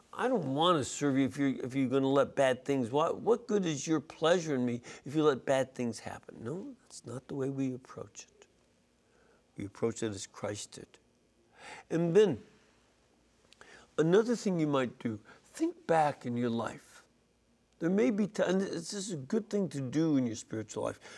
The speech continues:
Remember moments when you found a real peace with God. Remember those moments of joy and, and peace that God gave you. Um,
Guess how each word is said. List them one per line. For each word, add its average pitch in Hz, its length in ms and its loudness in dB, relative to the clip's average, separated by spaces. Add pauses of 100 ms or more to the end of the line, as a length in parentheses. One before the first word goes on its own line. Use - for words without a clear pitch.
(160)
Remember 226 480 6
moments 156 640 4 (220)
when 160 140 2
you 165 140 2
found 180 800 -2 (520)
a 135 160 6
real 170 300 -2 (140)
peace - 500 -6
with 139 260 -2
God. 117 400 -6 (800)
Remember 254 460 4
those 170 340 2
moments 131 540 0
of 101 240 -4
joy 113 500 -6 (880)
and, 113 380 0
and 98 260 -4
peace - 480 0 (300)
that 107 180 -4
God 107 300 0
gave 107 320 -2
you. 95 100 -12 (800)
Um, 123 320 4